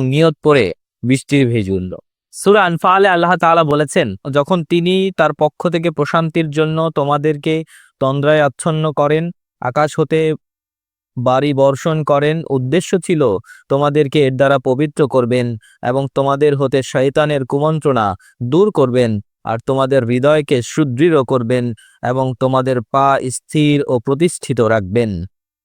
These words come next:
এছাড়া এই সময় প্রচুর বজ্রপাত হয়। আমরা জানি যে শয়তান বজ্রপাতকে প্রচণ্ড ভয় পায়, তাই আমরা মনোযোগ সহকারে বজ্রপাত শোনার চেষ্টা করব, কেননা আমাদের মধ্যে থাকা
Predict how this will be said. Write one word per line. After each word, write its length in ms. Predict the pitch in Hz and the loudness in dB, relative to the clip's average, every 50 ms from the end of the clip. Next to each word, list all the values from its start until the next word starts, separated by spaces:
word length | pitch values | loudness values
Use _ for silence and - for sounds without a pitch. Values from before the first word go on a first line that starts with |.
| _ _ _ _ _ _ _ _ _ _ _ | _ _ _ _ _ _ _ _ _ _ _
এছাড়া 320 | 190 214 - 254 262 254 | -4 -2 0 0 2 2
এই 200 | 233 202 190 190 | 2 2 2 0
সময় 320 | 175 - 226 214 226 226 214 | 0 0 0 2 2 0 0
প্রচুর 380 | - - 196 196 - 240 226 190 | 0 0 0 2 2 2 0 2
বজ্রপাত 600 | 147 147 151 151 143 151 190 170 202 196 180 170 | 2 2 0 0 2 0 0 0 0 -2 -2 0
হয়। 240 | 180 202 196 226 262 | 0 0 0 0 0
আমরা 340 | - - 160 151 151 156 156 | -2 -2 -2 -2 0 0 0
জানি 380 | 143 131 151 147 156 170 196 202 | 0 0 -2 0 0 -2 -4 -2
যে 180 | 165 175 170 | -2 -2 -4
শয়তান 580 | - - - 175 147 151 147 - 190 190 185 190 185 | -4 -4 -4 -2 -2 -2 0 0 0 0 2 0 -2
বজ্রপাতকে 760 | 156 135 135 139 131 131 135 151 135 151 143 - _ - 147 135 | -2 0 0 0 0 -2 -4 -2 0 -2 -2 -2 _ -6 -6 -4
প্রচণ্ড 500 | - 175 202 - 233 214 196 190 175 139 | -2 -2 0 2 2 2 2 2 0 0
ভয় 220 | 110 127 117 110 | 0 0 -2 -2
পায়, 240 | - - 98 85 82 - _ _ | -4 -6 -8 -8 -10 -14 _ _
তাই 120 | 127 131 - | -6 -4 -2
আমরা 480 | 143 139 143 151 156 170 180 185 190 196 - _ _ _ _ _ 127 | -2 -2 0 0 0 2 2 2 0 -2 -6 _ _ _ _ _ -2
মনোযোগ 460 | 135 147 156 170 175 165 180 190 175 | -2 0 2 2 0 2 0 -2 -2
সহকারে 680 | - - 202 180 175 170 156 - 165 160 160 160 160 | -2 -2 0 2 2 0 0 0 0 0 2 0 0
বজ্রপাত 640 | 156 127 123 127 127 127 135 143 139 131 139 139 131 - | 0 0 0 0 0 0 -2 -4 -2 0 -2 -2 -2 -4
শোনার 420 | 143 - - - 160 156 165 165 156 | -8 -10 -6 -4 -2 0 0 0 0
চেষ্টা 360 | - - 120 107 - 131 117 | 0 -2 -4 -2 -2 -4 -2
করব, 260 | 107 120 117 120 117 135 151 175 175 _ _ _ _ _ _ _ _ - | 0 0 0 0 0 0 0 0 -2 _ _ _ _ _ _ _ _ -6
কেননা 400 | 127 131 135 135 139 143 147 - | -4 -2 -2 -2 0 0 -2 -2
আমাদের 440 | - 123 123 139 147 160 165 180 170 | -2 -2 -2 0 0 0 0 0 0
মধ্যে 340 | 147 139 139 131 120 156 151 | 0 -2 -2 -2 -2 -2 -2
থাকা 460 | - 143 135 117 - 135 123 98 87 | -2 -2 -4 -2 -2 -2 -2 -2 -4